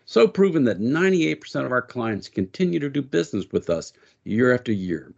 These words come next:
Whether you need new I T services, new technology, or you just have a question,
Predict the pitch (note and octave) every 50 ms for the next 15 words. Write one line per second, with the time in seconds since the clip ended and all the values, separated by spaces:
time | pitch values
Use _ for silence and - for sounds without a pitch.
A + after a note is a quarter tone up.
0 | _ _ _ - E3 F3+ E3+ F3 D#3+ F3 F#3 E3+ D#3+ D3 C#3 A#2+ A2 B2+ F3 G#3+
1 | B3+ B3 A3+ G#3+ G#3 G3+ F#3+ - - G3+ F#3+ E3+ - - F#3 F#3 F#3 F3+ E3+ -
2 | - F#3+ F#3 E3+ D#3 - G3 A#3 A#3+ F#3 - - F#3+ F3+ - - D#3 D3 D3 D3+
3 | D#3 D3+ C#3 - D3 D3+ D3 B2 - - - - _ _ _ - F#3 G3+ G#3 F#3+
4 | E3+ C#3+ B2+ A2+ D#3+ F#3+ F#3 - F3 D#3 D3+ - - - - A2 G#2 - - -
5 | G#2 F#2